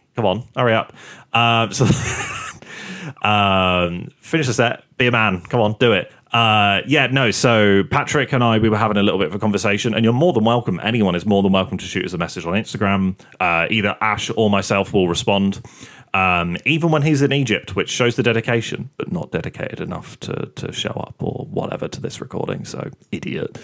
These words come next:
Um, I'm joking, I miss your hair.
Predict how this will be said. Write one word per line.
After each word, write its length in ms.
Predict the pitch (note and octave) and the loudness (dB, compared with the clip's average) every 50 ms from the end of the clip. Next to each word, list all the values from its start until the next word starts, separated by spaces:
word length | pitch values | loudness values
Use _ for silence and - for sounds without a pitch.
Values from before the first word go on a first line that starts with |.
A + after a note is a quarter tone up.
| - - - - - C#3+ - - _ | -16 -16 -14 -14 -12 -14 -14 -8 _
Um, 1160 | - A2 G#2+ G#2+ G#2 G2+ G2+ G2+ G2 F#2+ F#2+ F#2 F#2 F#2 F#2 F2+ F2+ F2+ F2+ F2 F2 E2+ C#2 - _ _ _ _ _ | 0 2 2 4 4 4 4 4 4 4 4 4 4 4 2 2 0 -2 -2 -2 -4 -4 -6 -10 _ _ _ _ _
I'm 300 | A2 G2+ F#2 F#2+ F2 F2+ | -12 -10 -10 -10 -10 -6
joking, 260 | E2+ - F2 F2+ - | -4 -4 -6 -4 -4
I 40 | F2+ | -4
miss 200 | F#2 F#2 F2+ - | -4 -2 -4 -4
your 100 | - E2+ | -4 -4
hair. 200 | F2 F#2 F2+ F2 | -2 -2 -2 -4